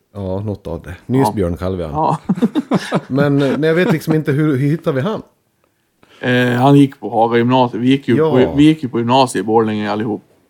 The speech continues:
Speaker 2: liksom.
Speaker 1: Ja,
Speaker 2: Och
Speaker 1: han gick där, ja.
Speaker 2: och vi var ju framförallt, eh, segstartade. Inte på grund av vilja och tid, utan för att vi ju faktiskt inte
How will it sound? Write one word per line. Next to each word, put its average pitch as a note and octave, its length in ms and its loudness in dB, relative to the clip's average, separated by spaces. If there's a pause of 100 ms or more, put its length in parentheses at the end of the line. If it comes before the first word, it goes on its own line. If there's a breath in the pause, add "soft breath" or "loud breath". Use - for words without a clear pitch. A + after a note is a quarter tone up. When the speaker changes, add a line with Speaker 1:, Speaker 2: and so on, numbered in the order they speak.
(180)
Speaker 2:
liksom. - 340 -16
Speaker 1:
Ja, A#2+ 100 -2
Speaker 2:
Och A2+ 120 0
Speaker 1:
han A2+ 160 -4
gick A2+ 260 -6
där, D#2+ 340 -8
ja. D2 220 -16
Speaker 2:
och C3 160 2
vi C#3 60 8
var C#3 240 6
ju B2 60 2
framförallt, C3 680 2 (280)
eh, A#2 60 -6
segstartade. D#3 1200 -2
Inte E3+ 200 -10
på F3 80 0
grund B2 320 -2 (140)
av A2+ 360 -4
vilja C3 460 2
och A#2 240 -4
tid, C3 320 -4
utan G#2 280 -8
för A2+ 120 -4
att A2 180 -6
vi G#2+ 100 -8
ju G#2 200 -6
faktiskt - 400 -14
inte A#2+ 540 -2